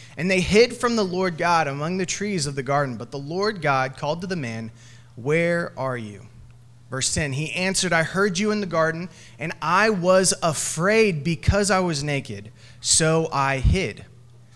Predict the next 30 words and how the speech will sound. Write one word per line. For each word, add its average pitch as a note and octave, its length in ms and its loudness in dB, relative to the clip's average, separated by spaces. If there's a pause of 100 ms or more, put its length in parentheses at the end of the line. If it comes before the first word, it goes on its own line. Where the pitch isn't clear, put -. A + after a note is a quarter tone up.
(440)
Verse D3 200 -2
eleven, D3 400 -2
and B2 100 -8
he G3+ 220 -2
said, E3+ 260 2
'Who B3 220 -2
told F3+ 400 -2
you A2 180 -4
that C3+ 140 -4
you D#3 140 -4
were F3+ 80 -2
naked? F#3+ 440 -6 (600)
Have G#3 320 4
you B3 120 -2
eaten F3 260 -2
from E3 200 -8
the C#3 80 -6
tree F3+ 340 -4
that E3 140 -2
I C#3 100 0
commanded C#3+ 600 -4
you C#3+ 100 -6
not C3 260 -6
to G#2 100 -10
eat A2+ 200 -14
from?'" F#3+ 280 -8 (1600)
Continue D3+ 400 -6
in C3+ 60 -8
verse C3+ 220 -4
twelve. D#3+ 320 -6